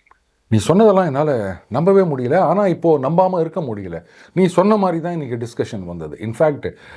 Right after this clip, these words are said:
இந்த விஷயம் வந்து பிரைம் மினிஸ்டர் லெவல்ல அவரே இன்னைக்கு தான் வந்து டிசிஷன் எடுத்திருக்கார். So இது லீக் ஆயிருக்கும் அப்படின்லாம் சொல்ல முடியாது. ஓரளவுக்கு நீ சொல்றதெல்லாம்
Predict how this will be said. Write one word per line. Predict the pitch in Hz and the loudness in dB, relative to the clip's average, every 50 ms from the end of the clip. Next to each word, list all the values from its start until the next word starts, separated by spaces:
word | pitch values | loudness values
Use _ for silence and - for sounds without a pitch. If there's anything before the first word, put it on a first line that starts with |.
| - - - 110 113 | -20 -10 -4 -2 0
இந்த | 120 110 113 107 113 | 2 4 4 4 4
விஷயம் | 127 123 - 170 165 156 139 131 | 2 2 2 2 2 2 2 0
வந்து | 127 131 127 120 143 160 160 151 135 - - - _ _ _ _ | -2 -2 0 2 2 4 4 4 2 -2 -6 -16 _ _ _ _
பிரைம் | 131 135 160 190 190 | 4 4 4 4 4
மினிஸ்டர் | 180 165 170 - - 143 127 120 131 | 2 2 0 2 2 2 2 2 2
லெவல்ல | 139 147 160 165 175 180 151 117 117 | 2 2 2 4 4 4 4 4 2
அவரே | 143 160 170 170 185 180 156 151 | 0 0 2 0 0 0 0 0
இன்னைக்கு | 156 185 190 185 190 - 165 135 165 | 0 0 0 0 0 0 -2 0 2
தான் | 165 165 156 139 | 0 0 0 0
வந்து | 135 131 120 123 139 139 131 | -4 -6 -4 -4 -2 -2 -2
டிசிஷன் | 127 120 147 120 123 127 110 | -4 -6 -6 -6 -6 -6 -6
எடுத்திருக்கார். | 104 98 - 107 95 92 - 87 85 85 - _ _ _ _ _ | -6 -6 -6 -8 -8 -4 -4 -4 -4 -4 -8 _ _ _ _ _
So | - 165 156 127 | 2 2 4 4
இது | 123 117 117 110 | 2 0 0 2
லீக் | 147 190 190 190 175 175 | 0 0 0 2 2 4
ஆயிருக்கும் | 165 151 143 143 156 170 151 135 | 4 4 2 0 0 0 0 0
அப்படின்லாம் | 127 135 143 147 143 143 151 151 143 131 120 - | 0 -2 -2 -2 0 0 0 0 0 -2 -4 -2
சொல்ல | - 131 151 160 139 117 | 0 0 0 0 -2 -4
முடியாது. | 104 95 92 87 85 82 82 85 85 - _ _ _ _ _ _ _ _ _ _ _ _ _ _ | -6 -6 -4 -4 -4 -4 -4 -6 -10 -12 _ _ _ _ _ _ _ _ _ _ _ _ _ _
ஓரளவுக்கு | 139 156 185 185 190 202 208 196 208 - 196 180 156 135 117 104 92 - - _ _ _ _ _ _ _ | 2 4 4 6 4 4 2 0 2 2 4 4 4 2 0 -2 -4 -10 -16 _ _ _ _ _ _ _
நீ | 117 131 120 120 | -8 -6 -6 0
சொல்றதெல்லாம் | - 147 160 175 185 175 151 139 139 151 160 156 147 | 2 2 4 4 4 2 2 2 2 2 2 2 2